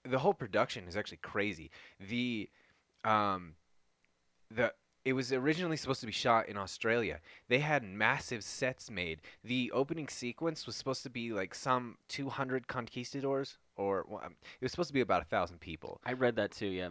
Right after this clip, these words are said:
Speaker 1: Yeah, of, uh, a mix of, uh, Mayans and conquistadors. It was supposed to be an incredibly, um, choreographed and large-scale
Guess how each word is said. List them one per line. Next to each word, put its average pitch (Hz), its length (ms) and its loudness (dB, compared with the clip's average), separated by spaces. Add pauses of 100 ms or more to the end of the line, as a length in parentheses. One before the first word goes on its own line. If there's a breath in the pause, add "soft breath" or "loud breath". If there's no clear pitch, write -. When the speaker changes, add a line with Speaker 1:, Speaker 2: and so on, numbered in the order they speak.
(100)
Speaker 1:
Yeah, 104 300 4
of, 92 340 2
uh, 92 240 6
a - 60 -6
mix 101 260 -2
of, 92 220 -2
uh, 87 200 4
Mayans 95 520 2
and 85 200 -6
conquistadors. 87 600 -8
It 110 40 0
was 120 100 -4
supposed 156 240 -4
to 95 60 -8
be 98 220 -8
an 90 120 -6
incredibly, 101 1000 4 (340 loud breath)
um, 82 640 2 (400)
choreographed 104 1000 0 (100)
and 80 480 -6
large-scale 90 1120 2